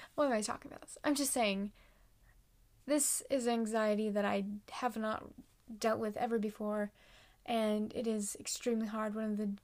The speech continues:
most difficult things I've ever dealt with, because literally living is just scary. <laughs> When you, your mind is in a state of paranoia, as mine was in and still is kind of, literally everything in the world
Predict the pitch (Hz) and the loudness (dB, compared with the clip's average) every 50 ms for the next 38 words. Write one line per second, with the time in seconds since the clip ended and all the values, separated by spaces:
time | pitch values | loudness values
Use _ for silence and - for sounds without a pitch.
0 | - - 240 233 226 208 - 254 240 220 - 233 226 233 226 214 220 220 220 220 | -10 -6 -4 -4 -4 -2 0 -2 0 -2 -4 -4 -4 -4 -2 -2 -2 -2 -2 -2
1 | 214 214 214 208 208 208 220 240 269 269 - - 320 302 - 240 247 233 - 233 | -4 -4 -6 -6 -4 0 0 0 0 0 0 -2 -2 -2 -4 -6 -8 -4 -2 0
2 | 214 208 202 - - - - - - - - - - - 277 277 285 285 269 277 | 0 0 -2 -4 -6 -12 -18 -20 -20 -20 -20 -12 -4 0 4 6 6 6 6 6
3 | 262 247 247 233 233 226 220 220 226 214 214 214 208 202 - 214 - - - - | 4 4 2 2 2 0 0 0 -2 -2 -2 -2 -4 -4 -6 -8 -8 -8 -8 -8
4 | - - - 320 269 - - - - - - _ - - - - - - - - | -8 -6 -6 -6 -6 -8 -10 -16 -18 -20 -20 _ -20 -20 -20 -20 -20 -20 -20 -20
5 | - _ - 233 240 233 226 226 233 233 240 233 240 247 - - - 247 240 226 | -20 _ -6 -4 -2 0 2 2 2 2 0 0 -2 -4 -6 -6 -4 -2 0 0
6 | 226 226 226 226 226 208 220 214 208 214 208 - - 208 208 208 214 208 - - | 0 0 0 0 0 0 0 0 0 0 0 0 0 0 0 0 -2 -4 -4 -2
7 | 220 214 214 214 208 208 208 202 214 226 240 247 247 - - - - 233 226 214 | 0 2 2 2 2 2 2 2 2 2 2 2 2 2 0 -2 0 0 2 2
8 | 214 208 208 208 208 208 220 226 233 233 233 - - - - _ _ _ - _ | 0 0 0 0 0 0 0 0 -2 -2 -4 -6 -10 -16 -20 _ _ _ -20 _
9 | _ _ - 262 277 277 277 285 285 262 - - - - - 285 302 311 302 285 | _ _ 2 4 6 6 6 4 2 0 -4 -8 -8 -4 0 0 2 2 2 0
10 | - - 247 233 226 220 - - - - 247 247 247 240 - - 247 247 240 - | -2 -2 -2 -2 -2 -2 -2 -4 -2 -2 0 0 0 -2 -2 -2 -2 -2 -4 -6
11 | - - 233 226 240 247 262 277 277 - - - - - - - - - - - | -8 -6 -4 -4 -2 0 -2 -2 -2 -4 -10 -20 -20 -20 -20 -20 -18 -6 -2 2
12 | 269 285 277 254 254 233 240 240 - - - 233 233 240 214 240 233 226 226 214 | 4 6 6 6 6 4 4 2 2 0 0 0 0 -2 -2 -2 -2 -2 -2 -2
13 | 208 208 208 208 214 214 226 233 226 226 214 - | -2 -2 -2 -2 -2 -2 -2 -2 -2 -2 -4 -6